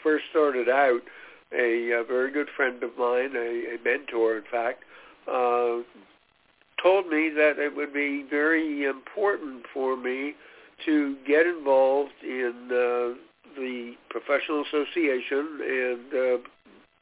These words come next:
be in a position to, uh, not only have an impact,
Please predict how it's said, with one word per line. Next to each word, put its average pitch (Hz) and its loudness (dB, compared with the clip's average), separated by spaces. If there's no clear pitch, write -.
be 147 4
in 156 2
a 151 -2
position 147 -8
to, 123 -2
uh, 120 2
not 143 2
only 147 4
have 135 2
an 123 0
impact, 160 0